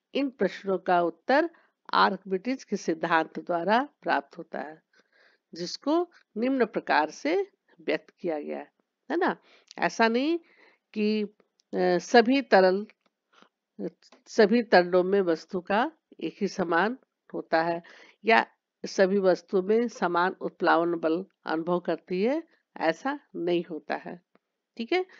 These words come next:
तो इसको देखने के लिए, इसको जांचने के लिए, इसको जानने के लिए आर्किमिडीज के सिद्धांत, अ,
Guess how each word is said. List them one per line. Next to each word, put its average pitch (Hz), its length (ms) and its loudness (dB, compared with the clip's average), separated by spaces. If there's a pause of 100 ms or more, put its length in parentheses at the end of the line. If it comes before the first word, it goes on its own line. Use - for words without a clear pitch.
(260)
तो - 60 -6
इसको 240 360 0
देखने 208 420 2
के 214 160 -4
लिए, 226 220 2
इसको - 500 -2
जांचने 170 540 2
के 170 180 -8
लिए, 208 220 -6
इसको - 420 -2
जानने 175 520 2
के 190 160 -4
लिए 220 280 -4 (440)
आर्किमिडीज 208 640 2
के 208 140 2
सिद्धांत, 180 720 -4 (840)
अ, 180 540 -2